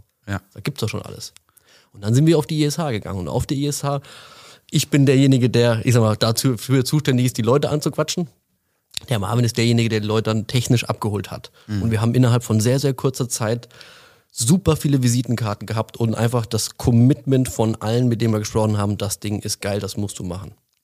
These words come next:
Speaker 1: Ja.
Speaker 2: Und die Entscheidung fiel tatsächlich auf der I S H zwanzig neunzehn.
Speaker 1: Ah, crazy.
Speaker 2: So.
Speaker 1: Ja.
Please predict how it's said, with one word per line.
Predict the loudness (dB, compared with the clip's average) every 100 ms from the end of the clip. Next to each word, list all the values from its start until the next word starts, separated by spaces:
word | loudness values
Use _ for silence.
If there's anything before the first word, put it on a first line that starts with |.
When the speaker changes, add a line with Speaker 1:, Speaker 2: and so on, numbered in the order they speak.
| -10
Speaker 1:
Ja. | -4
Speaker 2:
Und | -4 -4 -8
die | -8
Entscheidung | -6 -6 -4 -2 -2 -2
fiel | -6 -4 -2 -2
tatsächlich | -6 -10 -8 -6 -8 -8 -6
auf | -6 -6
der | -6
I | -6
S | -8 -6
H | -6 -6
zwanzig | -6 -6 -4
neunzehn. | -4 -4 -6 -12 -20 _ _
Speaker 1:
Ah, | -18
crazy. | -10 -8 -8 -12 -18 _
Speaker 2:
So. | -10 -10
Speaker 1:
Ja. | -10